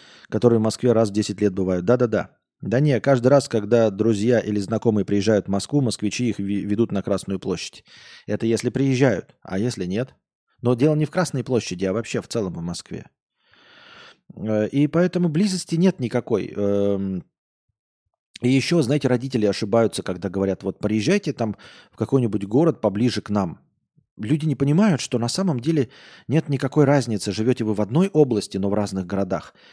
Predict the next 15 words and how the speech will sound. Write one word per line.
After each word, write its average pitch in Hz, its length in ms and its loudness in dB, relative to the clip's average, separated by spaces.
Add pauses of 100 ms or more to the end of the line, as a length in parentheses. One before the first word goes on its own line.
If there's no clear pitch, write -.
(180)
или 143 180 4
если 123 360 2
ваш, 117 340 0
э, 101 240 2
условный 101 720 -2
ребёнок 107 440 -2
живёт 95 280 -2
в 92 40 -6
Москве. 87 400 -8
Ну, 101 80 -8
серьёзно. 101 580 -2 (1300)
Ну, 160 140 4
вот, 160 140 6
например, 131 420 0
да, 127 320 -4